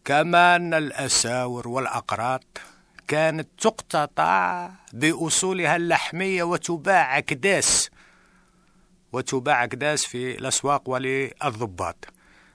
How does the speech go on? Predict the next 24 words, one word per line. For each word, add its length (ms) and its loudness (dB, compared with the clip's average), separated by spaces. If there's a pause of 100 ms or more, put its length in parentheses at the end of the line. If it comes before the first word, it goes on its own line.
(140)
الأمر 440 2
الذي 500 -4
أدى 500 -4
إلى 260 -6
إثراء 320 -2
بعض 240 -6
القادة 460 -10
إثراء 320 -4
كبير، 480 -4 (640)
حتى 480 -4
إنه 600 -4
يقال 540 -6
في 260 -8
أحد 260 -6
النقاط، 1700 0 (1040)
آه، 500 -4 (120)
الجمارك 800 4 (200)
في 120 -8
فرنسا، 500 -2
وقد 320 -6
عاد 220 -6
أحد 280 -8
الجنود 600 -6 (500)
بثروة 640 -6